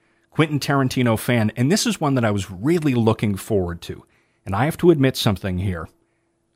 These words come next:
I'm a little bit of a fan of the true crime genre. Would have been weird to say that a bunch of years ago, but I feel like in twenty twenty, this is something that's a little bit more accepted <laughs> these days. And I've always had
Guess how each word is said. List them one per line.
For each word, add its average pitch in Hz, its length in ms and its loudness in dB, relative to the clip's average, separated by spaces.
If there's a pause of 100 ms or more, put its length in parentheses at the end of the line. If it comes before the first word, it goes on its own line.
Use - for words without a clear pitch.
(140)
I'm 135 180 0
a 120 80 2
little 208 320 4
bit 190 320 2
of 180 140 0
a 175 80 -2
fan 151 580 -2
of 131 160 -2
the 143 100 -6
true 151 480 2
crime 127 640 2 (220)
genre. 110 580 2 (600)
Would 170 240 6
have 294 80 -2
been 262 200 2
weird 220 240 2
to 165 100 0
say 160 240 2
that 104 260 -4 (140)
a 127 80 -6
bunch 151 260 2
of 123 80 2
years 120 240 4
ago, 98 220 2
but 101 140 0
I 107 60 0
feel 185 180 0
like 139 180 0
in 110 100 -2
twenty 110 300 0
twenty, 98 260 0
this 98 220 -4
is 104 80 -6
something 98 280 0
that's 92 160 -4
a 101 40 -6
little 170 180 -2
bit - 140 -2
more 127 280 2
accepted - 560 -4
<laughs> - 160 -6
these 110 200 0
days. 101 240 -2 (260)
And 107 120 -6
I've 151 320 2
always 131 360 2
had 104 380 0